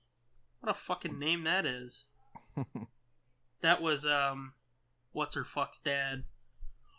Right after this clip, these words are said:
Speaker 1: Holy shit, he's eighty-three and he's still alive.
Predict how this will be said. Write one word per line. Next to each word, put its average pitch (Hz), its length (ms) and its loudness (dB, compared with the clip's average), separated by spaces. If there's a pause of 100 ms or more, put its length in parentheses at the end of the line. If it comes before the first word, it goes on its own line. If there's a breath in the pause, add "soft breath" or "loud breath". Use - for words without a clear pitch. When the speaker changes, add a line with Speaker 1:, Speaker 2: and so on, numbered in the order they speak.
(120)
Speaker 1:
Holy 330 320 12
shit, - 360 8
he's 269 240 6
eighty-three 277 580 6
and 202 120 6
he's 160 180 4
still 233 260 6
alive. 196 680 6